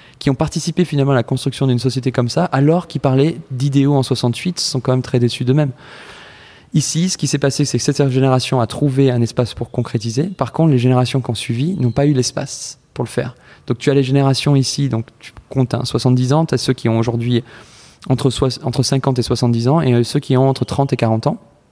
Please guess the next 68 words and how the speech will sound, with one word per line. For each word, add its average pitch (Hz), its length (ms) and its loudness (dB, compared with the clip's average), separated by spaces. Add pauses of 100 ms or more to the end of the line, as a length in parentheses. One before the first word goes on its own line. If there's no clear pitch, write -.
(540)
bah, 120 80 0
ils 120 120 0
ont 120 40 0
pas 151 140 2
eu 165 60 4
vraiment 143 300 2
leur 131 140 4
espace, 123 360 0
quoi. - 120 -6 (420)
C'est - 80 -20
pas - 60 0
le - 60 -8
cas 127 100 0
de - 60 -16
tout - 180 0
le 147 60 4
monde, 156 240 2
mais 143 100 2
la 127 100 0
plupart 143 400 -2
n'ont 135 120 -2
pas 143 140 0
eu 160 60 2
vraiment 135 240 0
l'espace 131 300 0
de 127 60 -2
s'exprimer. 123 480 -2 (840)
Et 143 140 4
donc 135 200 2
aujourd'hui, 143 500 2
les 156 120 4
seuls 156 180 0
qui - 140 -14
peuvent 131 140 2
vraiment 147 360 4
démarrer 151 380 2
quelque 139 180 0
chose 131 200 0
maintenant, 131 320 2
parce 120 160 -4
que 127 80 -2
ceux 131 180 0
qui 123 180 -2
ont 113 400 0 (220)
pas 123 100 4
trouvé 120 280 2
leur 104 120 2
espace, 135 400 -2
eh 139 40 -4
ben, 117 100 0
ils 110 100 -2
ont 110 60 -2
créé - 180 -4
leur 107 160 0
espace, 120 320 -2
c'est-à-dire 110 540 -4
une 110 160 -2
vie 104 180 0
un 104 80 2
peu 107 120 -2
plus - 160 -12
commune, 110 400 0
une 110 200 0
vie 104 200 0
un 110 60 2
peu 110 100 -2
plus - 160 -4
classique, - 480 -2